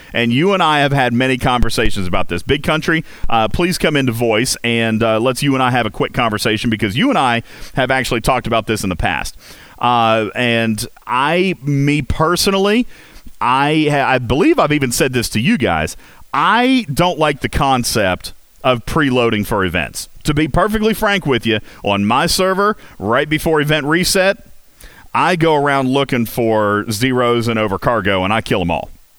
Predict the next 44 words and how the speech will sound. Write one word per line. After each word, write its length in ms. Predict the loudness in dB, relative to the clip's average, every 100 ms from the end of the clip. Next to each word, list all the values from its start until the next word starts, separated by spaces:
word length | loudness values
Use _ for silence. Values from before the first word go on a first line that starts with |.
| -8
Okay? 220 | -2 0
I 140 | 0
kill 240 | 0 0 2
'em 100 | 2
all 160 | 0 -2 -8 0
because 680 | 0 2 2 4 2 0 -6 -16 -20 -20 -20
preloading 1080 | -12 -8 -2 0 2 4 4 4 2 2 -2
for 280 | -2 0 2
an 80 |
event 460 | 2 2 0 0 -2 -12 -20 -20 -20 -20 -10 0
is 560 | 2 4 4 2 -2 -8 -20 -20 -20 -12 -6 -6 -6 -14
that, 420 | -8 0 0 0
I 320 | -2 0 0 2
know 200 | 2 2
I'm 140 | 2
gonna 160 | 0 -2
sound 320 | 0 0 0
like 120 | 0
a 60 | 0
whiny 300 | 2 2 2
baby 240 | 2 0
for 180 | 0 -2
a 60 |
second, 340 | 0 0 0 -4 -6 -6
but 240 | -2 -2 -2
to 140 | 0
me, 480 | 2 2 2 0 -2 -6 -16
that 240 | -2 2 4
is 260 | 2 0 -2
a, 120 | -4 -4
that 240 | -2 0 2
is 240 | 2 0
as 200 | -2 0
much 300 | 0 -2 -4
cheating 420 | -2 0 0 2
as 120 | 0
this 200 | 0 -2
game 440 | -4 -2 0 0 0
allows 340 | 0 0 0
you 80 | -2
to 60 | 0
get 160 | 0
away 180 | 0 0
with. 260 | -2 -6